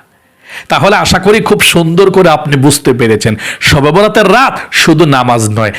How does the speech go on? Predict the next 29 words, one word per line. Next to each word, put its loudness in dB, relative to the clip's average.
নামাজও 0
পড়বেন, 0
জিকিরও 2
করবেন 2
এবং 0
কোরআন 2
তেলাওয়াতও 2
করবেন। 2
এবং 0
এখন 0
তো 0
বলতে 2
পারেন, 0
"হুজুর, 2
আমি 0
তো 2
কোরআন 2
তেলাওয়াত 0
পারি 0
না 2
হুজুর 2
দেখা 0
দেখা -2
পড়তে।" -2
আপনি -2
সূরা 2
ইখলাস 0
পারেন 0
তো? 0